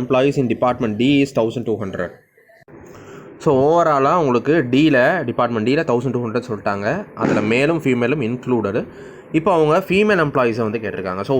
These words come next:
உங்களுக்கு மேல் எம்ப்ளாயீஸு தெரியும். So, டூ, ட்வென்டி எயிட் பர்சன்டேஜ் அப்படிங்கிறது தெரியும். டூ தௌசண்ட் ஹண்ட்ரட்ல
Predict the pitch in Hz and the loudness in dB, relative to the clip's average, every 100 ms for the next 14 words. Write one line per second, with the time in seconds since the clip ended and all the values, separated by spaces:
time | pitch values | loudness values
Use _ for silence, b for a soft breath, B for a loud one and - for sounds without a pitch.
0 | 117 147 190 - 170 208 - - 104 113 | 2 0 0 -2 0 0 -2 -8 -4 0
1 | 165 214 156 - 135 120 147 110 117 98 | 2 2 0 2 0 0 0 0 -2 -6
2 | - - 107 139 139 127 127 143 120 127 | -10 -10 -4 -2 -2 -2 0 -2 0 -2
3 | 127 123 127 107 101 101 98 135 - 104 | -2 -2 -2 -2 -4 -6 -8 -8 -4 -4
4 | 104 135 220 B B - 156 151 143 123 | -2 -4 -8 B B -4 0 0 0 0
5 | 117 117 | 0 0